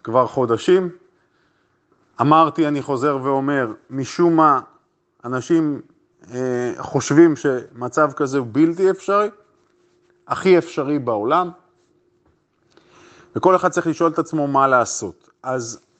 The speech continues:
לטעמי לפחות, בראייה שלי,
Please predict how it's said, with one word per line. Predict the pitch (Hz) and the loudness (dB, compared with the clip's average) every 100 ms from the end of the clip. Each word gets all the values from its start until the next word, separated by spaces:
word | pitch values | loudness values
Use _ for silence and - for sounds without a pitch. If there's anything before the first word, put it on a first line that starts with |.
| _ - | _ -2
לטעמי | 131 143 151 139 143 170 | 2 2 4 4 4 2
לפחות, | 139 - 92 - - _ _ _ _ _ _ _ _ _ _ _ _ _ | 2 -4 -12 -20 -20 _ _ _ _ _ _ _ _ _ _ _ _ _
בראייה | 107 123 147 156 160 | -2 2 4 4 2
שלי, | 151 160 147 127 | 0 -2 0 -2